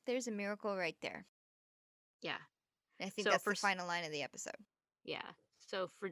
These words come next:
Speaker 2: for Dean, who, who doesn't pray,
Speaker 1: Mm-hmm.
Speaker 2: you know, to say that, that he would pray for her, eh, she's accepting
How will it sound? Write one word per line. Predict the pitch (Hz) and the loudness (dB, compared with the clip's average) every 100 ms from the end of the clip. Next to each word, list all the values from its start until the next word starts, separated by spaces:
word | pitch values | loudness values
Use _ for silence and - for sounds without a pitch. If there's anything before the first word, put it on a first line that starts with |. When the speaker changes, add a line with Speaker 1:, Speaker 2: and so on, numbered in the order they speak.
| - | -4
Speaker 2:
for | - | -4
Dean, | 185 226 214 185 | 4 6 6 4
who, | 185 185 170 | 2 0 0
who | 190 170 | -4 -2
doesn't | 208 208 185 156 | 2 4 2 -4
pray, | 160 147 143 147 _ - - - 196 | -2 0 0 -4 _ -20 -20 -18 -14
Speaker 1:
Mm-hmm. | 180 180 156 180 _ - 240 | -12 -12 -14 -16 _ -20 -12
Speaker 2:
you | 185 | -6
know, | 170 165 160 | -6 -6 -8
to | - | -10
say | - 165 151 147 147 - - | -4 -2 0 0 -2 -6 -8
that, | - - - | -8 -6 2
that | 180 | 2
he | 190 | 4
would | 175 - | 2 2
pray | - 262 | 8 8
for | 262 | 8
her, | 180 170 160 | 2 2 2
eh, | - 104 - - - | 0 -8 -18 -14 -4
she's | - 240 202 | 2 4 4
accepting | - 220 202 202 185 170 | 2 2 2 0 -2 -2